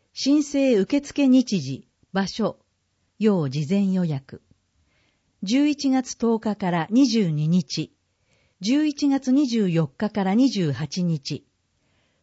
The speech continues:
午前九時から正午。午後一時三十分から四時三十分。保健福祉センター四階。申請書、利用案内の配布。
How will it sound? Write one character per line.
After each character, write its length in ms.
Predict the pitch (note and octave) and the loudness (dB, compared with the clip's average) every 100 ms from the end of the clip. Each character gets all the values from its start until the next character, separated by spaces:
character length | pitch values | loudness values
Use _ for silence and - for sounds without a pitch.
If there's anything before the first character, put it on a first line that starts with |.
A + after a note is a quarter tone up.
| _ | _
午 140 | - C#4+ | -2 0
前 260 | C#4+ C4 | 2 2
九 140 | B3+ C4 | 2 0
時 140 | A#3+ | 0
か 120 | G3 | -2
ら 120 | E3 D#3+ | -2 -2
正 300 | A3 F#3+ D#3 | 0 0 0
午。 220 | C3+ - _ _ _ - | -4 -8 _ _ _ 0
午 140 | C4+ | 2
後 140 | C4 G#3+ | 4 2
一 240 | G3+ C#4+ | 2 0
時 120 | A3+ | -2
三 260 | - B3 B3 | -2 0 0
十 140 | B3+ | -2
分 320 | B3+ F#3+ E3+ | -6 -4 -2
か 140 | D#3 D#3 | -2 -2
ら 80 | D#3 | 0
四 160 | A3+ | 0
時 120 | F#3 | 0
三 240 | D#3 G3+ G#3+ | -2 -2 0
十 140 | F#3+ | -2
分。 440 | F#3+ - C#3+ A2+ - _ _ _ _ _ _ _ _ | -6 -8 -8 -8 -14 _ _ _ _ _ _ _ _
保 140 | A3+ | -4
健 240 | A3+ D#4 C#4+ | -2 -2 -2
福 200 | - C#4+ | -4 -6
祉 140 | - | -2
セ 140 | C4+ | -2
ン 80 | B3+ | -2
タ 220 | B3+ D3+ | -2 -4
ー 60 | C#3+ | -4
四 260 | D3+ F3 F#3+ | -2 -2 -4
階。 380 | E3+ D#3 B2+ - _ _ _ _ _ _ _ _ _ _ _ _ _ _ _ _ | -6 -6 -6 -14 _ _ _ _ _ _ _ _ _ _ _ _ _ _ _ _
申 300 | - C#4 D4+ | -4 0 0
請 280 | - B3+ A#3 | 0 -2 -2
書、 320 | - F3+ - _ _ - | -2 -4 -6 _ _ -2
利 140 | A3 | 2
用 280 | C4 D#4 D4+ | 2 2 0
案 200 | C#4+ C4+ | 2 0
内 200 | G3 E3+ | 0 -2
の 120 | D3+ C3+ | -2 -6
配 300 | - F#3 F3+ | -4 -6 -6
布。 320 | - D#3+ | -6 -6